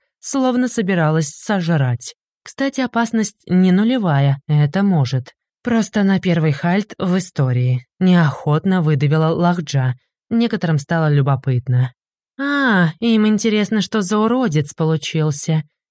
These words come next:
неприятно улыбнулась Абхелагаша. "Понятно все с тобой". "Ну как это уродец?" обиделась Лахджа.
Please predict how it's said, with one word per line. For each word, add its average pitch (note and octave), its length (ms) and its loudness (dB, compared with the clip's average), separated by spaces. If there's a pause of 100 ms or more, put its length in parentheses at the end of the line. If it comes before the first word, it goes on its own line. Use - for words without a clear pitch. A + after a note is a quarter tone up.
неприятно D3+ 800 4
улыбнулась C#3+ 640 4
Абхелагаша. D#3 1080 -2 (340)
"Понятно D3+ 460 2
все C#3 180 -4
с C#3+ 80 -6
тобой". D3+ 560 -2 (500)
"Ну A#3 280 2
как G#3+ 220 0
это D3 200 0
уродец?" C#3+ 680 -2 (280)
обиделась D#3+ 680 0
Лахджа. D3+ 640 0